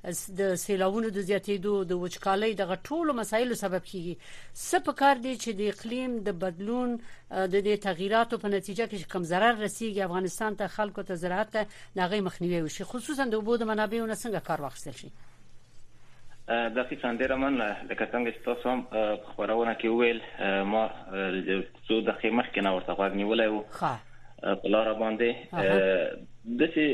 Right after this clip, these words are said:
Speaker 2: داسې یو کیسه ده چې یو خو د اقلیمي بدلون تر ټولو ډېر اغېز، اه، د اوبو د سیستم یا د اوبو د سایکل، اه، غیر منظمول دي په حساب. دغه چې کله اغېزمن شو د
Speaker 1: مم.
Speaker 2: دغه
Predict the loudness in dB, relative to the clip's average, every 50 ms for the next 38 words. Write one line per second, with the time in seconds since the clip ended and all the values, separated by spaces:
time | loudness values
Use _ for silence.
0 | 2 0 0 -2 0 2 4 4 4 4 4 4 4 4 4 4 2 2 4 4
1 | 4 4 2 2 2 2 2 2 2 4 4 4 4 2 -2 -2 -4 -2 2 2
2 | 2 2 2 0 2 4 4 4 4 4 4 4 4 2 0 2 2 4 4 4
3 | 4 2 2 2 2 2 2 2 2 2 2 2 2 2 2 4 4 4 4 4
4 | 2 2 2 2 2 2 0 0 0 2 4 4 6 6 4 4 2 0 -4 -12
5 | -16 -2 2 4 4 6 4 4 4 4 4 4 2 2 0 -2 -2 0 0 0
6 | 0 -2 0 2 2 4 4 4 2 2 2 2 2 2 4 4 2 2 2 2
7 | 2 2 2 2 4 2 2 2 0 -2 -8 -14 -20 -20 -20 -20 -18 -16 -16 -6
8 | 0 2 2 4 2 2 2 2 2 2 2 0 -4 -2 0 0 0 2 2 2
9 | 2 2 2 4 4 2 2 0 -2 0 0 0 0 0 0 0 0 0 2 2
10 | 2 2 2 -2 -4 -4 0 0 2 2 2 2 0 0 0 -2 0 0 0 0
11 | 0 2 2 2 2 2 0 -4 -4 -2 -2 0 2 2 2 2 2 0 0 2
12 | 2 2 4 4 2 2 0